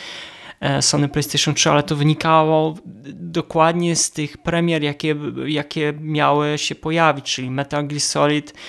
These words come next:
czwórka, mm, i czy chociażby zapowiedziany Uncharted, czyli Fortuna Drake'a. To był dwa tysiące siódmy, dwa tysiące siódmy rok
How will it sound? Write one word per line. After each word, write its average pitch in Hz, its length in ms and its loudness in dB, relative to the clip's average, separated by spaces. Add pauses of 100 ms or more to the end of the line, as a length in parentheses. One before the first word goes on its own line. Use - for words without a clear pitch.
(220)
czwórka, 180 720 2 (600)
mm, 135 960 -2
i 143 580 0
czy - 200 2
chociażby 147 680 0 (1040)
zapowiedziany 151 960 0 (260)
Uncharted, 170 960 0 (180)
czyli 151 300 -2
Fortuna 151 540 0
Drake'a. 147 680 2 (440)
To 156 100 0
był 151 100 0
dwa 151 220 0
tysiące 160 480 -2
siódmy, 147 880 0 (140)
dwa 151 200 -4
tysiące 156 440 -2
siódmy 147 440 -2
rok 165 380 2